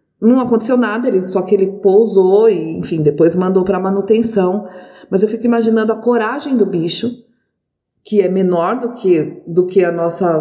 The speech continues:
asa, né, do que a nossa vela, e a coragem de ali atacar, mas acontece isso, só isso, se eles sentem que o filhote tá em risco,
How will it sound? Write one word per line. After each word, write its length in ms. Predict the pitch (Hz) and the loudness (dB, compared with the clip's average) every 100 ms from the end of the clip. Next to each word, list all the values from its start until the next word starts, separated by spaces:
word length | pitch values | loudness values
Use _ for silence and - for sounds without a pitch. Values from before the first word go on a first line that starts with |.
| 151 135 | -4 -6
asa, 400 | 160 185 208 175 | -6 -4 -4 -4
né, 160 | 170 | -4
do 100 | 165 | -6
que 80 | 170 | -4
a 60 | 160 | -2
nossa 280 | 156 165 | -2 -4
vela, 400 | 156 156 175 208 | 0 0 2 0
e 180 | 214 - | -2 -2
a 160 | - - | -4 -2
coragem 480 | 190 175 180 214 220 | -2 -2 -2 -2 0
de 120 | 214 | 0
ali 240 | 185 185 190 | 0 0 0
atacar, 720 | 196 190 196 196 - - - | -2 -6 -4 -6 -8 -20 -6
mas 380 | 196 98 196 - | 0 0 0 -6
acontece 600 | 165 175 196 196 196 226 | -8 -4 -2 -2 -2 -2
isso, 180 | 214 220 | -2 -2
só 160 | 214 233 | -4 -2
isso, 260 | 170 151 | -2 -4
se 140 | 170 185 | -2 0
eles 160 | 180 | 0
sentem 360 | - 185 180 196 | 0 -4 -2 -2
que 80 | 202 | -2
o 20 | |
filhote 480 | 208 202 180 180 - | 0 0 0 -2 -6
tá 100 | 196 | -2
em 120 | 220 | 2
risco, 500 | 214 190 151 - - | 4 2 0 -4 -14